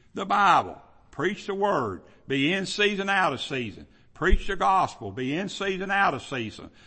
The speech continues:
season. That's what God has set me here to do. God didn't set me here to, uh, uh, to sweep the floor, though I've swept the floor many times.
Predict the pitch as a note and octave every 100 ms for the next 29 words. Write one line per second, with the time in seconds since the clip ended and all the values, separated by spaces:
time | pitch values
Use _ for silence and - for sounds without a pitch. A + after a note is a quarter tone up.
0 | - - E3 D3 G2+ F2 - - _ B2
1 | F3 F#3 - - E3 E3+ - - - D#3+
2 | F3+ E3+ B2 G#2+ - F3+ F#3 C#3 D#3+ C#3
3 | D3 D#3+ - C#3+ D#3 C#3 F#2+ E2 - -
4 | - - C3 G3+ G3+ G3+ D#3 - E3+ E3
5 | D3 B2+ A2+ C3+ D3 D#3+ - - - _
6 | - B2+ A#2 G#2+ G#2+ A#2+ A2+ G#2 - -
7 | _ - A#2 A2 G#2+ - - C#3 D3 D3+
8 | A2+ C#3 C3 D3+ F3+ C3 B2 B2+ - C#3+
9 | C#3+ C#3+ - C#3 B2+ A#2+ B2 A#2+ A#2 C3
10 | B2+ E3+ G#3